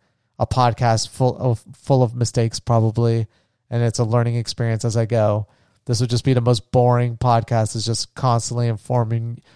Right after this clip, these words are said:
looking down on the world and just telling them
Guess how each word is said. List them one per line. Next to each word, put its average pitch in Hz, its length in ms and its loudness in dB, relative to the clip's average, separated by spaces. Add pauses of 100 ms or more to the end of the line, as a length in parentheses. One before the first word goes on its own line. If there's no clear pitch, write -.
(160)
looking 131 360 0
down 120 280 2
on 120 100 0
the 120 80 2
world 117 360 4
and 117 140 0
just 117 200 -6
telling 120 280 0
them 113 220 -2